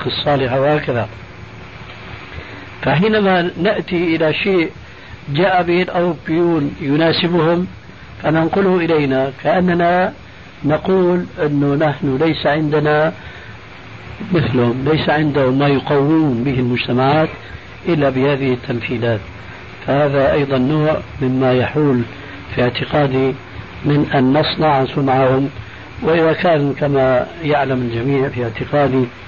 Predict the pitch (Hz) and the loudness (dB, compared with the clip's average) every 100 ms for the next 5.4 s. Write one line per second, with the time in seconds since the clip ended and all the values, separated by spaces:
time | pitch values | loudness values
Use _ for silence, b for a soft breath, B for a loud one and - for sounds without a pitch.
0 | B B B B - 143 - 180 160 147 | B B B B -2 0 2 2 2 2
1 | 139 - 156 147 143 135 156 151 151 139 | 0 0 2 2 2 0 0 2 2 2
2 | - - 135 160 160 143 - - - - | -2 0 2 4 2 0 -4 -18 -20 -18
3 | B B B - 143 139 139 139 131 131 | B B B -2 2 4 2 0 -2 -2
4 | - 135 170 123 135 135 165 151 147 - | 0 0 2 2 0 2 2 2 0 0
5 | 143 165 147 147 | 4 4 4 0